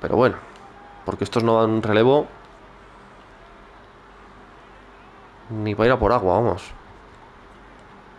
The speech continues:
Me da a mí que los voy a tener a rueda todo el rato. Venga, pasad, pasa. Majete, sí va a pasar. El tiempo va a pasar, me parece a mí. Bueno, estamos en Meribel ya.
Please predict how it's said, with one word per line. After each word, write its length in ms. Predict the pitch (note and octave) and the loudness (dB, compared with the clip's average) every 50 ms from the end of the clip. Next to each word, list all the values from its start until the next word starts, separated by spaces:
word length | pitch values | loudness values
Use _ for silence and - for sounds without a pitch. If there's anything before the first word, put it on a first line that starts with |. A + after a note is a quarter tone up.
| - - - - - - - - - - - - - - - - - - - - - - - - - - - - - - - - - - - | -20 -20 -20 -20 -20 -20 -20 -20 -20 -20 -20 -20 -20 -20 -20 -20 -20 -20 -20 -20 -20 -20 -20 -20 -20 -20 -20 -20 -20 -20 -20 -20 -20 -18 -16
Me 60 | - | -12
da 80 | - F#2+ | -10 -8
a 40 | F#2+ | -8
mí 100 | G#2+ G#2+ | -8 -8
que 320 | - - A2 G2+ G2 F#2+ - - - | -4 -2 -2 -2 0 -2 -4 -6 -6
los 100 | F#2+ F#2+ | -4 -2
voy 100 | G2+ G#2+ | -2 -2
a 20 | |
tener 180 | - A2 A2+ A2 | -2 0 0 0
a 60 | G2+ | 2
rueda 140 | A#2 A#2+ A2+ | 2 0 0
todo 140 | - G2+ | 0 -2
el 40 | G2 | -2
rato. 240 | - - - F2+ F2+ G2 - - - | -2 -4 -4 -6 -8 -10 -12 -8 -6
Venga, 240 | B2+ A#2+ G#2+ G2 | -4 -4 -4 -4
pasad, 340 | - - G#2 - - D3 B2+ - - - - - - - - - - - - | -2 -2 -4 -2 0 -2 -2 -2 -8 -20 -20 -20 -20 -20 -20 -20 -20 -8 -2
pasa. 320 | D3+ D3 - - F#2+ G2+ - - - - - - - - - - - - - - - - | -2 -2 -2 -2 -6 -6 -8 -16 -20 -20 -20 -20 -20 -20 -20 -20 -20 -20 -20 -20 -8 -6
Majete, 400 | A2+ A2+ - D3 C#3 B2+ G#2+ - | -6 -2 -2 -2 -2 -2 -6 -6
sí 140 | - - G#2 | -6 -4 -2
va 80 | F#2+ | -2
a 60 | - | -2
pasar. 280 | - F2+ - - F2 F2 - - - - - - - - - - - - - - - - - - - - - - | -2 -4 -4 -4 -6 -12 -12 -16 -20 -20 -20 -20 -20 -20 -20 -20 -20 -20 -20 -20 -20 -20 -20 -20 -20 -20 -14 -8
El 160 | - G2+ F#2+ | -6 -6 -6
tiempo 360 | - C#3 C#3+ A#2+ - - G2+ | -2 -2 -2 -2 -2 -2 -2
va 60 | F#2 F2 | -2 -2
a 40 | |
pasar, 220 | - - - G2 F#2 | -4 -4 -6 -6 -6
me 80 | F2+ | -4
parece 200 | E2+ F2+ F#2 F#2+ | -4 -6 -6 -8
a 20 | - | -14
mí. 40 | - - - | -14 -2 0
Bueno, 160 | D3 B2+ F2+ - - - - - - - - - - - - - - - - - - - - - - - - | 0 0 0 -2 -12 -18 -18 -16 -16 -16 -18 -20 -20 -20 -20 -20 -20 -20 -20 -20 -20 -20 -20 -20 -20 -8 -6
estamos 260 | C3 C3 F#3 F3+ F3+ | -2 0 2 2 4
en 80 | F#3+ E3+ | 4 4
Meribel 300 | E3 D3+ C3+ A2+ G2 E2 | 4 4 6 4 4 2
ya. 140 | - - | 0 -4